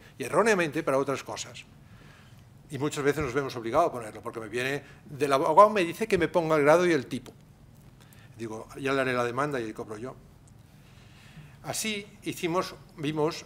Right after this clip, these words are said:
estos tres tipos de, de fibros y vimos los somatizadores, los depresivos y los hiperalgésicos sin, son sin, sin oncología. Y comparamos con Geseke, que había hecho la misma tabulación. Geseke tiene, eh,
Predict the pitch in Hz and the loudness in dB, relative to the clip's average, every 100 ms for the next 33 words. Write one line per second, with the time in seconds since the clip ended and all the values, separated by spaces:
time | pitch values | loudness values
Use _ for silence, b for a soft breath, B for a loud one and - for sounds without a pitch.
0 | - 156 135 165 - 170 - 170 151 120 | -8 -6 -4 -6 -4 -6 -4 -4 -4 -6
1 | 113 113 120 127 120 110 104 101 - 160 | -6 -6 -10 -8 -6 -6 -8 -14 -8 -6
2 | 131 170 - B B B - 151 160 180 | -4 -6 -8 B B B -10 -2 0 0
3 | 202 - - - 135 151 143 147 - - | -2 -6 -20 -12 -6 -2 -2 -4 -8 -14
4 | 143 117 - 117 113 120 180 175 185 - | -4 -4 -4 -8 -8 -4 -2 -2 -4 -8
5 | 127 - 127 - 165 156 160 - - 127 | -8 -6 -4 -4 -6 -8 -12 -14 -10 -8
6 | 127 139 135 123 - 151 180 165 - 135 | -6 -2 0 0 -2 -6 -6 -8 -8 -8
7 | 123 B B - 139 117 127 127 - 151 | -10 B B -10 -8 -6 -6 -6 -6 -4
8 | 131 120 120 - 104 123 - 196 190 160 | -4 -2 -4 -6 -12 -12 -4 2 6 4
9 | 175 - B B 160 143 147 - 175 180 | 2 -6 B B -2 0 0 0 -2 -2
10 | 156 143 143 147 139 135 135 131 120 117 | -2 0 0 0 -4 -2 -2 0 0 0
11 | - 107 101 - - - - B B B | -2 -6 -8 -20 -20 -20 -20 B B B
12 | B B - - 214 202 156 190 - B | B B -2 2 4 2 0 -2 -8 B
13 | B - 165 170 202 - - - _ - | B 2 4 4 2 -2 -20 -20 _ -18
14 | 147 | -12